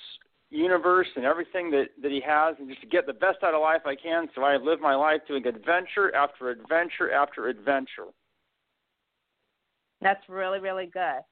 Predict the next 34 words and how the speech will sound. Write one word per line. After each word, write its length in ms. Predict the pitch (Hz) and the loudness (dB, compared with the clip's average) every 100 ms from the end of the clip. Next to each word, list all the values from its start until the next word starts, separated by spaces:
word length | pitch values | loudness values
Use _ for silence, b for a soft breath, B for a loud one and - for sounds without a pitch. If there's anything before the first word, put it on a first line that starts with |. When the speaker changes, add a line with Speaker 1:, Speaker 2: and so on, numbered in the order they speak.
| _ _ - | _ _ -4
Speaker 2:
Um, 340 | 175 180 175 190 | -2 -2 -4 -12
you 140 | 202 196 | -14 -8
know, 240 | 185 175 - | -4 -4 -6
honestly, 500 | 196 208 220 233 214 | -8 -8 -10 -10 -8
no 140 | 202 190 | -8 -6
matter 200 | 202 202 | -4 -4
what 280 | 180 185 - | -4 -6 -6
circumstances 600 | 214 208 202 - 190 196 185 | -10 -8 -10 -8 -8 -8 -6
we, 320 | 185 185 175 - | -2 0 0 -2
we 200 | 175 175 | -2 0
may, 340 | 175 175 175 151 - - | 2 2 2 0 -6 -4
you 100 | 180 | 0
know, 240 | 151 151 | 0 0
face 240 | 208 180 190 | 2 0 0
in 140 | 190 170 | -6 0
life, 220 | 160 160 - - | 2 2 -4 -10
it 120 | 170 - | -10 -6
shouldn't 240 | 202 180 - | -8 -8 -4
stop 320 | 185 160 165 | 2 2 0
us 100 | 165 - | -8 -8
from 320 | - 160 151 156 _ _ 180 | -2 -2 -2 -8 _ _ -6
being 220 | 208 247 | -2 0
all 160 | 240 226 | 0 0
that 160 | 214 | -2
God 220 | 214 208 202 | -4 -4 -4
wants 240 | 202 208 | -10 -12
us 80 | 208 - | -20 -20
to 80 | |
be. 120 | 196 220 | -16 -12
We 180 | 185 | -4
all 160 | 185 196 | -2 -2
have 220 | 208 196 | -4 -8
a 60 | 175 | -8
purpose, 480 | - 190 208 170 | -8 -8 -8 -14